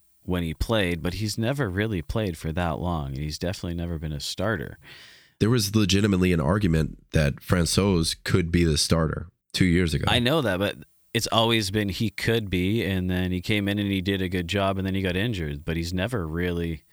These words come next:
Speaker 1: had an extended time as a starter, and, uh, with the year off, and so
Speaker 2: If
Speaker 1: Yeah.
Speaker 2: Kuemper does Kuemper things and gets hurt, then Francouz is your starter until he gets hurt too, so.
Speaker 1: That's the only,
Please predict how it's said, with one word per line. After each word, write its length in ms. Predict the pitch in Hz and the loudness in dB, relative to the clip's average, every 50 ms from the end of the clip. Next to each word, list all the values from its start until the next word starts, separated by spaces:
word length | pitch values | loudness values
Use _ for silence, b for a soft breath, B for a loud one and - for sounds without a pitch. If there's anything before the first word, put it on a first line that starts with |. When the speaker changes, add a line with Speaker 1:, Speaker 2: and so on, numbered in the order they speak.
| b b b | b b b
Speaker 1:
had 220 | - 87 92 95 82 | -4 -2 -2 -2 -2
an 120 | 80 82 | -4 -6
extended 720 | 76 76 - - - 92 85 82 85 82 82 80 78 78 | -8 -6 -8 -8 -6 -4 -4 -4 -4 -4 -4 -6 -6 -6
time 420 | - 82 82 82 82 85 82 82 | -6 -6 -4 -2 -4 -4 -4 -4
as 160 | 82 80 78 78 | -4 -4 -4 -4
a 60 | 78 | -6
starter, 640 | - - - 80 80 78 78 78 78 80 90 87 B B B B B B B B B - | -6 -4 -4 -4 -4 -4 -4 -4 -4 -6 -6 -8 B B B B B B B B B -10
and, 480 | - 80 80 80 80 80 80 78 78 | -6 -4 -4 -2 -4 -4 -4 -4 -4
uh, 180 | 78 78 78 78 | -4 -4 -2 -2
with 120 | 80 80 - | -4 -4 -6
the 120 | - 76 | -6 -6
year 400 | 78 82 87 87 85 87 87 85 | -4 -2 -2 -2 0 0 0 0
off, 480 | 71 76 80 80 85 85 87 95 92 - | 0 0 0 0 0 0 -2 -4 -4 -8
and 140 | - 73 64 - _ _ _ | -10 -10 -10 -12 _ _ _
so 320 | - - - - 69 69 - _ _ _ _ _ _ _ _ _ _ _ _ _ _ - - - | -10 -8 -6 -6 -6 -6 -8 _ _ _ _ _ _ _ _ _ _ _ _ _ _ -12 -6 -4
Speaker 2:
If 100 | - - | 0 2
Speaker 1:
Yeah. 200 | 101 117 117 107 | 4 4 4 4
Speaker 2:
Kuemper 140 | - 85 | 2 2
does 200 | 76 82 80 76 | 2 2 2 2
Kuemper 340 | - - 82 87 - - 95 | 2 2 2 2 2 0 0
things 280 | - - 80 82 82 - | 2 2 2 2 2 2
and 80 | 80 | 2
gets 160 | 80 76 - - | 2 2 2 2
hurt, 340 | - 92 113 - - - _ | 2 2 0 -2 -4 -4 _
then 240 | - 76 78 78 78 | 2 2 2 2 2
Francouz 560 | - - 78 78 - 76 76 76 76 78 73 | 2 0 0 2 2 2 2 2 2 2 2
is 180 | 71 71 73 | 2 2 2
your 100 | 78 71 | 2 0
starter 520 | 73 - - 92 98 90 71 78 87 95 - - - _ _ - | 2 2 2 2 2 0 0 -2 -4 -8 -12 -16 -20 _ _ -4
until 340 | - 78 76 - - 71 73 | -2 -2 0 2 2 2 2
he 160 | 82 90 101 | 2 2 2
gets 180 | 113 95 - - | 2 2 0 0
hurt 180 | - 69 - - | -2 -2 -2 -2
too, 200 | - - 73 78 | -2 0 0 -2
so. 280 | - - - - 87 - _ _ _ - | -4 -6 -6 -6 -6 -8 _ _ _ 0
Speaker 1:
That's 280 | - 135 127 - - | 0 0 2 0 0
the 140 | - 139 135 | 0 2 2
only, 460 | 127 123 120 117 113 113 110 110 92 | 2 0 0 0 0 2 2 0 -2